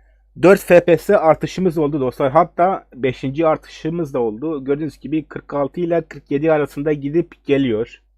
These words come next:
Şöyle şunu bir iki yüz yapayım dostlar. Alttakini ellemeyeceğim çünkü. Şunu bir iki yüz yirmi beş yapalım. Yani bu benim son sınırım olsun yani. Şöyle tamam diyelim dostlar.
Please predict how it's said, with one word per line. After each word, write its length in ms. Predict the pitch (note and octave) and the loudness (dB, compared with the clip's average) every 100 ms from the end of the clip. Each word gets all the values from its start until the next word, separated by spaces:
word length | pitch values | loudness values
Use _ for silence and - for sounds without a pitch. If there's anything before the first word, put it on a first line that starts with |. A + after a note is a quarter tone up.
| _ _ _ _ _ _ _ _ _ - _ _ | _ _ _ _ _ _ _ _ _ -20 _ _
Şöyle 260 | - F#3+ E3+ | -4 -2 0
şunu 260 | F#3+ G3+ | 0 -2
bir 160 | G3+ F3 | -2 -6
iki 260 | E3 - | -10 -2
yüz 160 | A3 F#3 | -2 0
yapayım 340 | F3+ - C#3 | -2 0 -4
dostlar. 340 | B2+ B2 F#3+ F#3 | -2 -4 -6 -8
Alttakini 540 | - D3 - D3 E3 G3+ | -2 -2 0 -2 0 -2
ellemeyeceğim 640 | D3 C3+ D#3 C3+ A2 G2+ | -2 0 2 0 -2 -8
çünkü. 280 | - G3+ D3+ | -10 -14 -14
Şunu 260 | - F3+ F#3 | -6 -6 -4
bir 80 | |
iki 200 | E3 - | -6 -6
yüz 100 | F3+ | -2
yirmi 160 | E3 D#3 | -2 0
beş 220 | F3+ E3 | -2 0
yapalım. 420 | C#3+ - C#3+ F#3 | -4 -4 -4 -2
Yani 320 | D3+ B2+ B2+ D3 | -2 -2 -2 -2
bu 140 | D#3+ | -2
benim 220 | D3+ E3+ | 0 -2
son 300 | - G3 E3 | -2 -2 -2
sınırım 440 | C3 D3 C3 D3 C3+ | -4 -6 -2 -2 0
olsun 300 | G#2+ - G2 | -2 -4 -10
yani. 360 | G2+ A2+ E3+ _ _ _ _ _ _ _ _ _ _ _ _ _ _ _ _ | -8 -8 -10 _ _ _ _ _ _ _ _ _ _ _ _ _ _ _ _
Şöyle 320 | - F3+ D#3+ | -4 2 2
tamam 360 | - C#3+ F#3 F#3+ | 2 0 0 2
diyelim 280 | E3 D3 C3+ | 2 2 0
dostlar. 360 | B2 - F#3+ | -4 -2 -4